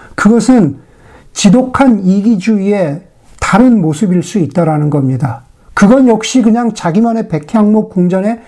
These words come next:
앉아있는 모습일 수 있다라는 겁니다.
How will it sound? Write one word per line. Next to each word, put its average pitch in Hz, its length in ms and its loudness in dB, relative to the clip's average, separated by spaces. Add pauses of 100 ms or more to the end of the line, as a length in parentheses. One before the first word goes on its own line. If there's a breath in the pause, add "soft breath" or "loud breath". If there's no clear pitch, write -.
(120)
앉아있는 214 760 2
모습일 160 1000 -2
수 - 180 2
있다라는 180 520 0
겁니다. 139 500 -4